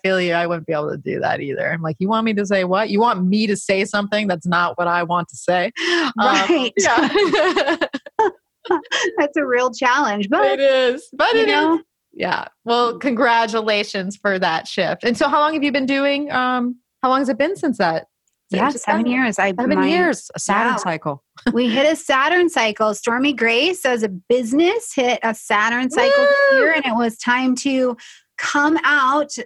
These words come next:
Speaker 2: officially amongst, not people, I've been working all seven years, right? But come out amongst the community and really be with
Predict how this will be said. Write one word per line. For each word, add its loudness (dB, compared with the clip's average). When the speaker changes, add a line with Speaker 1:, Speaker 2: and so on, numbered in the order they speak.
Speaker 2:
officially 0
amongst, -2
not 2
people, 2
I've 2
been 2
working 0
all 2
seven 0
years, -4
right? -2
But 0
come 2
out 0
amongst -2
the 0
community 0
and 0
really 0
be 0
with 0